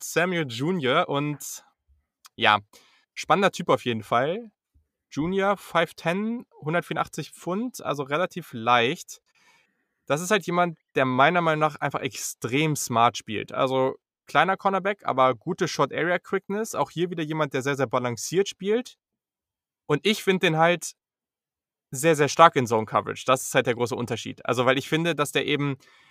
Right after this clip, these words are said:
der lebt, der ist halt relativ klein, ne? Und ich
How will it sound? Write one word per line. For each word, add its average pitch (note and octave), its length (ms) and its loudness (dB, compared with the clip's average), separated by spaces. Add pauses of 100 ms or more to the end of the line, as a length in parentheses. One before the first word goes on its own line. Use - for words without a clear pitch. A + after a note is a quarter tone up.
(300)
der D3 180 2
lebt, D3 480 2 (100)
der B2+ 520 -4
ist E3+ 120 0
halt F3+ 160 2
relativ D3 360 4
klein, C3 340 8
ne? B2 140 4
Und F3+ 120 4
ich - 200 -6